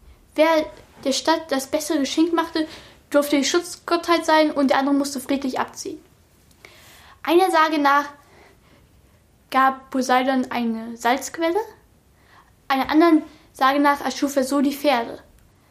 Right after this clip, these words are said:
Was ich allerdings sehr unwahrscheinlich finde, weil er hatte ja schon vorher seine Schwester Demeter in Pferdegestalt bedrängt. Also, wir bleiben aber trotzdem mal bei Pferdesage. Athene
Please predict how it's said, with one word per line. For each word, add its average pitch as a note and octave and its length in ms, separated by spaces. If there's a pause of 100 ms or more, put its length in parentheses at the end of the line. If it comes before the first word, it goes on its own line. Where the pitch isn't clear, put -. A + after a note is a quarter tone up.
(100)
Was D4 160
ich - 80
allerdings D#4 420
sehr C4 320
unwahrscheinlich E4+ 600
finde, B3+ 420 (800)
weil B3+ 340 (340)
er B3+ 120
hatte C#4 140
ja C4+ 200
schon C4+ 240
vorher C#4 300
seine C4 180
Schwester C#4 300
Demeter D4+ 400
in C4 80
Pferdegestalt B3 840 (440)
bedrängt. A3+ 460 (680)
Also, D4 520 (320)
wir E4+ 100
bleiben F4 220
aber C4 140
trotzdem C4+ 220
mal C4 120
bei B3 180
Pferdesage. B3 680 (1500)
Athene D#4 520